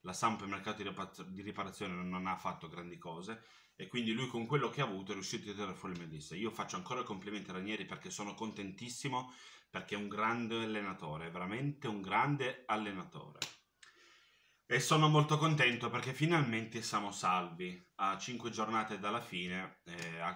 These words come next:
anzi quattro giornate dalla fine, possiamo dirlo, ormai siamo salvi. E, e niente, detto questo, eh, mi dispiace non aver seguito la partita, ma ero troppo impegnato, e...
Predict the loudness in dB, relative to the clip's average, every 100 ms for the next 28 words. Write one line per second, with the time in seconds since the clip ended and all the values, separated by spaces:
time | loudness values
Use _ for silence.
0 | 0 -2 -4 -4 -2 -2 -4 -6 -6 -4
1 | -4 -4 -6 -6 -8 -8 -10 -14 -20 _
2 | _ -10 -6 -4 -4 -4 -4 -8 -10 -10
3 | -10 -6 -4 -4 -6 -14 -16 -16 -12 -8
4 | -6 -6 -8 -10 -14 -20 -20 -20 -20 _
5 | _ _ _ _ _ _ _ 4 6 6
6 | 6 6 6 4 6 6 6 4 6 8
7 | 6 -2 -16 _ _ _ _ -2 2 4
8 | 6 4 6 6 6 6 6 6 6 4
9 | 2 0 0 0 2 2 2 0 0 0
10 | 4 4 4 0 6 6 8 6 4 2
11 | 0 -2 -2 -2 2 4 8 8 8 4
12 | 4 2 2 -2 -8